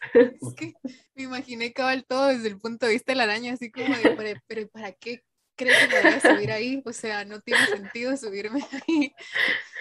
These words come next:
Speaker 1: Ay, no. Qué, qué risa. Y, mm, aquí hemos hablado ya un poquito sobre, por ejemplo, el mito de que las arañas orinan.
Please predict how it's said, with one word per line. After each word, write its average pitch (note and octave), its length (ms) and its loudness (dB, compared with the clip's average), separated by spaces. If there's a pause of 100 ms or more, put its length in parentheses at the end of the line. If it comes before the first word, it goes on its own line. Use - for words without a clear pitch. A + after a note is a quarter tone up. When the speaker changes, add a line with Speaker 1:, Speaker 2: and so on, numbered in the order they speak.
(480)
Speaker 1:
Ay, G#3 240 0
no. F3+ 360 -6 (360)
Qué, G3 480 2
qué G3 180 0
risa. G#3 580 0 (920)
Y, F#3+ 240 0
mm, E3 580 -2
aquí - 320 4
hemos C4+ 240 6
hablado G#3+ 580 2 (260)
ya F#3+ 280 0
un G#3+ 140 0
poquito G#3+ 320 0
sobre, G#3 480 2
por - 100 -4
ejemplo, G3 400 -4
el E3+ 220 0
mito F3 240 -6
de F#3+ 180 -2
que - 260 -6 (280)
las F3 240 0
arañas F3+ 640 0
orinan. E3 720 0